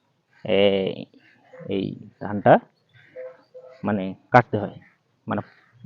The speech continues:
পেকে যায় একটু দেরিতে করে। তো এখন আপনারা যে ক্ষেতটা দেখতেছেন, এই ক্ষেতটা কিন্তু পুরোটাই বলতে গেলে সবুজ, ঠিক আছে?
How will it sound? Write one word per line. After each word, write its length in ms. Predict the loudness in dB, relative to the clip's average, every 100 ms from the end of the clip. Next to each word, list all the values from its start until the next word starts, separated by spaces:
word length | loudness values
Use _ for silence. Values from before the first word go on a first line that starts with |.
| -2
পেকে 240 | 2 6 8
যায় 120 | 8
একটু 140 | 6
দেরিতে 300 | 4 4 4
করে। 160 | -2 -4 -8 _ _ _ _ _ _ _ _ _ _ _ _ _ _ _ _ _ _ -20 0 10
তো 340 | 12 12 10 -2 -14 -20 _ _ _ -20 -20 -18 -18 -18 _ _ _ _ _ 0
এখন 420 | 4 6 6 6
আপনারা 440 | 4 6 8 10 10
যে 260 | 8 6
ক্ষেতটা 380 | 4 0 4 6
দেখতেছেন, 460 | 4 2 -2 -2 -2
এই 80 |
ক্ষেতটা 320 | 0 2 4 2
কিন্তু 220 | 2 0
পুরোটাই 500 | 2 6 8 8 8
বলতে 260 | 6 6
গেলে 140 | 4 2
সবুজ, 460 | 6 6 6 2 -2 -16 _ -6
ঠিক 100 | -4
আছে? 200 | -2